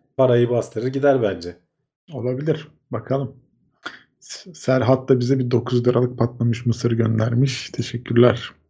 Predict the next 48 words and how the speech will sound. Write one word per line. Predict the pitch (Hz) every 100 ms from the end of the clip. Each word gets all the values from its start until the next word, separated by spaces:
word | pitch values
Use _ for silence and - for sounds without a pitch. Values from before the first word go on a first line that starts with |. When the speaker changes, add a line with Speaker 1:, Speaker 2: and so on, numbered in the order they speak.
| _ - -
Speaker 1:
Teşekkür | - 95 - 95
ediyoruz. | 90 90 - - - - _ _
Speaker 2:
Evet. | 214 143 - - - _ _ -
Şimdi | - 196 262 180 180
I | 185
S | 202
S'e, | - 254 254 180
e, | 180 190 - - _ _ -
çekime | - - 214
giden | 202 208 226 214 175 151
Rus | 151 - -
film | 226 208
ekibi | 196 208 226
vardı | 196 147 135
abi. | 143 226
Onlar | 202 202 233 190
döndüler. | 214 220 220 143 117 - _
Film, | 180 160 - - -
herhalde | 175 143
Speaker 1:
Evet. | 196
Speaker 2:
o | 180
bölümleri | 151 147 165 220 226
çekilmiş. | 208 208 160 160 180 - - _
Bilmiyoruz | 151 135
Speaker 1:
On | 123
iki | 123
gün | 127
Speaker 2:
tabii, | 123
sorunsuz | 117 123 131
Speaker 1:
boyunca | 135 139
Speaker 2:
mu | 127
oldu, |
ne | 120
Speaker 1:
çekimini | 123 127 131
Speaker 2:
oldu? | 120
Speaker 1:
yaptılar. | 117 123 - 110 123 - _
Hatta | - 110 - 117
dünyaya | 117 120 127 135 143
da | 131
döndüler. | 131 143 175 190 143
Dünyaya | 123 135 135 135 131
döner | 131 156 135
dönmez | 127 135 143 127
de | 113
çekim | 95 98 92
yaptılar. | 90 - 92 90
Çünkü | 101 98 113
o | 104